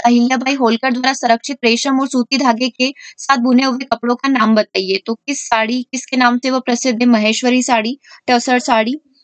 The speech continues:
अ, बाटिक साड़ी या फिर नंदना साड़ी? तो महेश्वरी साड़ी यहाँ पर बिल्कुल right answer है,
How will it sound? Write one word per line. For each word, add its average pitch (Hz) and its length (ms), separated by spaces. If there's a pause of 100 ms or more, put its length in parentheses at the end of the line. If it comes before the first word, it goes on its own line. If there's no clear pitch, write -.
(120)
अ, 220 140
बाटिक 214 460
साड़ी 247 420
या 233 80
फिर 254 160
नंदना 233 440
साड़ी? 233 400
तो 262 60
महेश्वरी 247 580
साड़ी 240 340
यहाँ 247 240
पर 247 140
बिल्कुल 240 340
right 240 260
answer 233 320
है, 254 80